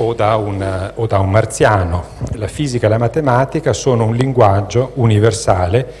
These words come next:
in cui in tutto l'universo ci potremmo, ci potremmo capire. E quindi la base, insomma, della passione è proprio, è proprio quella, insomma, viceversa un atteggiamento più umanistico,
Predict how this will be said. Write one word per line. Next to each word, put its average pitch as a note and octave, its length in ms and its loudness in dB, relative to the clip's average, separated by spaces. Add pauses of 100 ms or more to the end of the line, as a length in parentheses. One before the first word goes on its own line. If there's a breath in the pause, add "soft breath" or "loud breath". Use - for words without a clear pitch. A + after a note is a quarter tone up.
(240 loud breath)
in B2+ 200 -2
cui B2+ 420 2
in A2+ 140 -2
tutto D3 260 0
l'universo A#2 680 2
ci - 140 -6
potremmo, G2+ 580 0
ci - 140 -10
potremmo F#2+ 460 -2
capire. D#2+ 500 -8 (760 loud breath)
E - 60 -8
quindi D3+ 600 0 (300)
la C3+ 300 0
base, C#3+ 380 6
insomma, B2+ 300 2
della B2+ 200 4
passione C#3 720 2
è A2+ 120 0
proprio, G#2+ 640 2
è A#2 100 0
proprio G#2+ 300 -2
quella, G2 400 0
insomma, F#2 420 -6
viceversa G#2+ 480 0
un G#2+ 60 2
atteggiamento A2 560 0
più B2 200 -4
umanistico, A#2+ 840 0